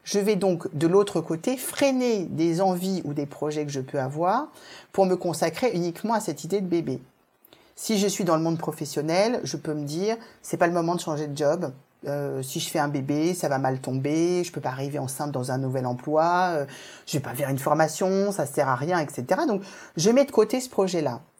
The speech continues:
J'allais dire, ça peut durer un temps, mais plus le temps va avancer et plus on va finir par être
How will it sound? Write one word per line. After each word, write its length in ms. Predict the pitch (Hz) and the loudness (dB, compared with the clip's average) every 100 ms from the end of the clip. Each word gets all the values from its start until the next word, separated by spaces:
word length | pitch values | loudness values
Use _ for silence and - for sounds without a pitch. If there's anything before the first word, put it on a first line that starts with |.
| - | -6
J'allais 240 | 160 180 | 0 2
dire, 300 | 170 180 143 - | 2 2 0 -4
ça 240 | - 151 | -2 -2
peut 180 | 147 151 | -2 -4
durer 260 | 139 139 135 | -4 -2 0
un 120 | 160 | -2
temps, 360 | 165 240 294 349 - - - | 0 2 2 -2 -18 -20 -6
mais 160 | 165 175 | 0 0
plus 340 | 170 269 302 | 2 4 6
le 140 | 285 247 | 6 4
temps 220 | 233 190 | 4 4
va 180 | 165 135 | 6 4
avancer 600 | 131 131 135 - 339 349 | 4 0 0 0 2 2
et 100 | 180 | -2
plus 360 | 180 - 302 294 | -2 2 4 6
on 140 | 190 | 4
va 140 | 175 165 | 4 0
finir 340 | 165 196 330 | -2 -4 -2
par 160 | - 165 | 0 0
être 200 | 156 | 0